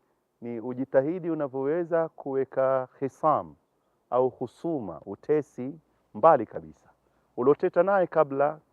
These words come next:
ya kusafiri, suluhishana naye kama jambo litakuwa linawezekana, na ukiwa ndani mwa safari jitahidi usisumbuane na mtu yote. Na lau itatokezea jambo lolote ndani yake, mmoja akataka kuku-,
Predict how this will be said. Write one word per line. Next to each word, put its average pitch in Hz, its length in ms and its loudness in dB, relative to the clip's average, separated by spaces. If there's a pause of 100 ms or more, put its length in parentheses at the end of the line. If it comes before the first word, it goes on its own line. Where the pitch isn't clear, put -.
ya 95 120 -4
kusafiri, 120 640 -8 (500)
suluhishana 127 680 0
naye 123 360 -2 (260)
kama 101 260 -6
jambo 110 340 2
litakuwa 107 340 -4
linawezekana, 107 800 -6 (400)
na 113 100 0
ukiwa 170 420 6
ndani 175 420 4
mwa 156 160 -2
safari 151 460 2
jitahidi 139 520 -4
usisumbuane 131 1500 -2
na 117 100 0
mtu 110 200 -10
yote. 101 160 -8
Na 165 180 6
lau 233 400 6
itatokezea 156 880 2
jambo 120 320 0
lolote 117 520 2 (540)
ndani 139 420 8
yake, 135 340 0 (320)
mmoja 151 520 8
akataka 139 500 4
kuku-, 170 420 -4